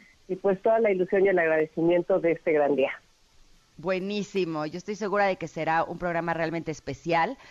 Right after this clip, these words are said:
Speaker 2: como todo lo que tú haces, mi querida Concha, y yo sé que este séptimo aniversario es solo el principio, que vengan muchísimos, muchísimos aniversarios más, porque sé que estás tocando los corazones de la gente que te escucha, y también los nuestros. A nosotros nos encanta tenerte
Speaker 1: Ay.
Speaker 2: en este programa, porque siempre,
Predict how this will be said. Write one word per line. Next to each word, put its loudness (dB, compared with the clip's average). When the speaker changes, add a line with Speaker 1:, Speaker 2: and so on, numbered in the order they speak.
Speaker 2:
como -6
todo 2
lo 0
que -6
tú -2
haces, -2
mi -8
querida -6
Concha, -6
y -4
yo -4
sé -8
que 0
este -6
séptimo -6
aniversario -4
es -8
solo -4
el -2
principio, -4
que -4
vengan -2
muchísimos, -2
muchísimos -6
aniversarios -2
más, -2
porque -10
sé -8
que -8
estás -8
tocando -4
los -6
corazones -4
de -4
la -4
gente -8
que -8
te -10
escucha, -4
y -4
también -2
los 0
nuestros. 0
A -2
nosotros -8
nos -8
encanta -6
tenerte 0
Speaker 1:
Ay. -2
Speaker 2:
en -4
este -8
programa, 0
porque -6
siempre, -2